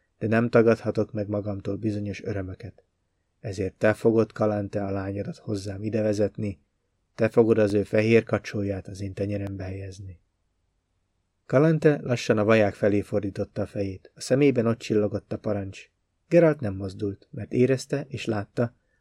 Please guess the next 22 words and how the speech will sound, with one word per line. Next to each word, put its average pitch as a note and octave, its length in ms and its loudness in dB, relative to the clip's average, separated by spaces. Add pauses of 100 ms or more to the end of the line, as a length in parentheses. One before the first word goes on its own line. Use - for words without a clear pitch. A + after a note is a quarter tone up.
(100)
hogy A#2+ 100 -8
a G#2 40 -6
teremben A2+ 440 -2
cseppfolyóssá A2+ 800 -2
váló G2+ 280 -2
erő A2+ 380 4 (140)
a B2 120 -10
férfira G#2 460 -2
összfontosul. G#2 760 -10 (500)
Csak - 280 -16
is - 160 -8
őre. G2+ 400 -2 (400)
Már C#3 220 2
értette. G2+ 580 -6 (640)
A C3 100 -10
királyné D3+ 500 4
összehúzta A2+ 560 -2
a A#2 60 -4
szemét, C3 560 -2
szája G#2 360 -4
remegett. G2 560 -6 (1200)
„Mi? D3+ 460 2